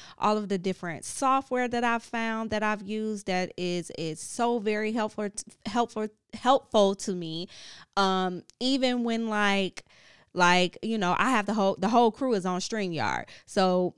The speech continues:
when something new happens with StreamYard, you know, I done went in there and clicked on it and seen it. I'm like, "Dog, y'all see this?" You know what I'm saying? Like, we, so that we all can, can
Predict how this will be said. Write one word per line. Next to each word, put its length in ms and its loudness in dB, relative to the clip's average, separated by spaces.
when 240 2
something 680 0
new 480 2
happens 540 0
with 100 -2
StreamYard, 800 0
you 120 2
know, 380 0
I 160 4
done 140 2
went 160 2
in 80 0
there 160 2
and 100 -6
clicked 300 0
on 120 2
it 160 -2
and 120 -4
seen 280 0
it. 120 2
I'm 160 2
like, 260 0
"Dog, 320 4
y'all 240 6
see 220 4
this?" 260 4
You 100 0
know 100 4
what 80 2
I'm 60 -2
saying? 220 2
Like, 180 0
we, 340 -4
so 260 2
that 200 2
we 280 -2
all 440 4
can, 440 -6
can 360 -4